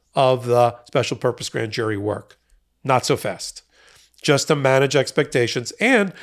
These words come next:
to promote future hot takes I'll be <laughs> doing. One, based on this ruling, now Donald Trump has the right to an appeal.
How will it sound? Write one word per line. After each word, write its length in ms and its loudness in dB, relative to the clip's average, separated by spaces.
to 100 -8
promote 360 2
future 300 -2
hot 200 2
takes 240 -2
I'll 80 0
be 100 -6
<laughs> 0 -
doing. 380 -4
One, 600 2
based 300 2
on 140 2
this 220 0
ruling, 600 2
now 560 4
Donald 300 2
Trump 240 0
has 220 0
the 80 -2
right 280 2
to 120 -4
an 60 -4
appeal. 460 -8